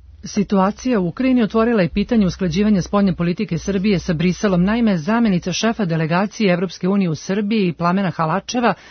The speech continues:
ponovila je kako Evropska komisija očekuje od Srbije da se što pre pridruži sankcijama protiv Ruske federacije.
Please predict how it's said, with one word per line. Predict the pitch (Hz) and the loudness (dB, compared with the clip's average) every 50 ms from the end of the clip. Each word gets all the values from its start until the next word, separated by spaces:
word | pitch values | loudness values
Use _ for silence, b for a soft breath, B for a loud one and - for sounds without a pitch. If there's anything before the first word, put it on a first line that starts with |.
| B B B B B | B B B B B
ponovila | 240 247 269 294 294 285 254 | -2 -2 0 0 0 0 0
je | 208 185 | 0 0
kako | - 185 175 - 185 180 | 0 -2 -2 0 2 2
Evropska | 180 190 208 247 - - - 175 | 2 2 0 -2 -6 -6 -6 -4
komisija | - 185 175 180 220 208 - - 233 | -2 0 2 2 0 0 -2 -2 -2
očekuje | 190 165 - - 196 196 - 269 247 175 | -2 0 0 0 0 0 0 0 0 -2
od | 151 - | -2 -2
Srbije | - 180 196 185 233 226 202 | -4 -4 -2 0 0 0 0
da | 170 170 | 0 -2
se | - - 165 | -4 -4 -6
što | - - 233 214 | -4 -4 -4 -2
pre | 214 233 220 | 0 0 -2
pridruži | 165 180 185 165 180 196 175 175 170 | 0 0 -2 -2 0 -2 0 -2 -2
sankcijama | - - 170 165 160 - - 190 180 175 170 | -2 0 0 0 -2 -2 -2 0 0 0 0
protiv | - 185 175 - 185 160 | -2 -4 -4 -4 -4 -4
Ruske | 165 156 - - 185 | -4 -6 -6 -6 -6
federacije. | - 190 185 175 185 175 160 143 139 - - - - - | -2 -2 0 0 0 0 0 -2 -4 -8 -10 -10 -10 -10